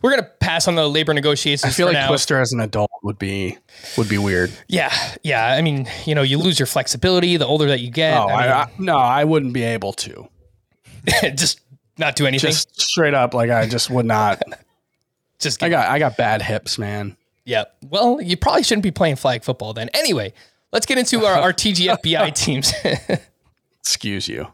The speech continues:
Speaker 2: First place, five and one.
Speaker 1: All right, all right. Prove
Speaker 2: Three
Speaker 1: me wrong.
Speaker 2: touchdown passes, three receiving touchdowns on the season,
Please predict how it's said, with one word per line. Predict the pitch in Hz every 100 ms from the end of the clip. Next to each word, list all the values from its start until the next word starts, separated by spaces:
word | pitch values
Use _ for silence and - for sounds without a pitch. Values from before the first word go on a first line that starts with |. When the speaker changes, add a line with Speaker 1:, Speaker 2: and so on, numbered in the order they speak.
| _ _
Speaker 2:
First | - - 135 -
place, | 110 82 -
five | - 113 95
and | 90
one. | 85 85 85 71 69 -
Speaker 1:
All |
right, | - 339 339 349 370
all | - -
right. | - - -
Prove | - 226
Speaker 2:
Three | -
Speaker 1:
me |
wrong. | 156
Speaker 2:
touchdown | 104 117 123
passes, | 131 127 123 127
three | 139 135
receiving | 120 - 120 117
touchdowns | - 117 - 113 107 107 -
on | - 123
the | 113
season, | - 117 107 107 104